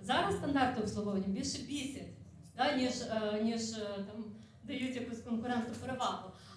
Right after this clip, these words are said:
Але от є стандарти, які, е, дійсно, е, потрібні,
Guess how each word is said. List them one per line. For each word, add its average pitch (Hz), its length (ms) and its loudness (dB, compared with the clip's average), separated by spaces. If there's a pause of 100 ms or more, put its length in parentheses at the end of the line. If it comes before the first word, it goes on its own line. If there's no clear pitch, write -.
(120)
Але 254 500 6
от 247 340 -2
є 254 240 0
стандарти, 269 600 -2
які, 254 360 -4 (260)
е, 214 120 2
дійсно, 247 600 0
е, 226 40 -10 (340)
потрібні, 254 600 0